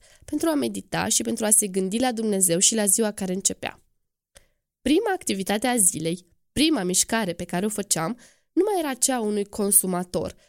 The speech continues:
ci a unui colaborator cu Dumnezeu. În relatarea creației, Dumnezeu este cel care a pătruns în haos, a făcut ordine și a creat frumosul. În timp ce aranjam patul,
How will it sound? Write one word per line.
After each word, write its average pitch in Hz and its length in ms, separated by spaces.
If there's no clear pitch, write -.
ci - 100
a 262 80
unui 254 200
colaborator 220 760
cu 285 100
Dumnezeu. 220 640
În 208 220
relatarea 190 520
creației, 226 600
Dumnezeu 220 340
este 285 200
cel 277 200
care 233 180
a - 60
pătruns 247 600
în 233 140
haos, - 440
a 190 100
făcut 202 380
ordine 185 540
și - 160
a 269 60
creat 254 360
frumosul. - 600
În 208 120
timp 320 180
ce 370 80
aranjam 240 440
patul, - 480